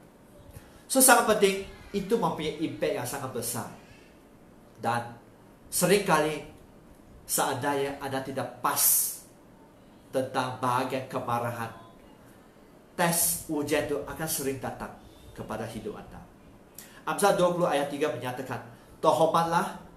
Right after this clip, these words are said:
ah, okey. Ah, sorry, tadi ya. "Si pemarah membangkitkan pertengkaran, tetapi orang yang sabar memadamkan perbantahan." Jika jadi kita sabar, kita mengalah, kita akan memadamkan perbantahan. Kita akan membawa kerukunan di mana Anda berada.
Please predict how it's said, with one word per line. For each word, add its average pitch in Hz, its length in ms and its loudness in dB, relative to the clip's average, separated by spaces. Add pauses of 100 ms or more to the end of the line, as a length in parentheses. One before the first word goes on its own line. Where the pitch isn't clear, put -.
(240)
ah, 117 160 -4 (160)
okey. 113 160 -4 (640)
Ah, 110 160 -6
sorry, 117 320 -6
tadi 117 320 -6
ya. 110 80 -6 (160)
"Si - 320 0
pemarah 180 320 4
membangkitkan 143 640 2
pertengkaran, 123 560 -4
tetapi 135 640 -4
orang 202 400 4
yang 175 80 -4
sabar - 480 2
memadamkan 117 640 -6
perbantahan." - 560 -12 (560)
Jika 131 320 -2
jadi 123 160 -2
kita 120 160 -4
sabar, 131 640 0 (240)
kita 127 320 -2
mengalah, 139 720 0 (400)
kita 185 340 0
akan 180 240 -2
memadamkan 135 800 -4
perbantahan. 107 640 -8 (380)
Kita 170 320 -2
akan 165 240 -2
membawa 127 320 -2
kerukunan 127 640 -2
di 123 160 -8
mana 127 400 -4
Anda 117 240 -10
berada. 98 480 -10